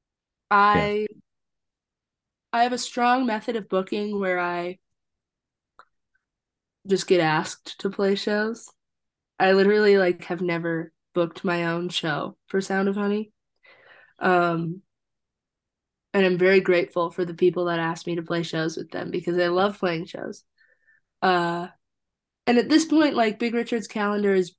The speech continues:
Speaker 1: really full. Um, and so I kind of am just trying to, like, fit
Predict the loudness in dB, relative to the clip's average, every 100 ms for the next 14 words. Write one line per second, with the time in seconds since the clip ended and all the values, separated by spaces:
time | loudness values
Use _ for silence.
0 | -2 2 4 2 0 -2 -2 0 -4 -8
1 | _ _ _ _ -2 0 0 -2 -4 -4
2 | -2 2 2 2 2 2 2 0 -2 -4
3 | -6 -4 -2 -2 -2 -2 -4 -6 -4 -4
4 | -6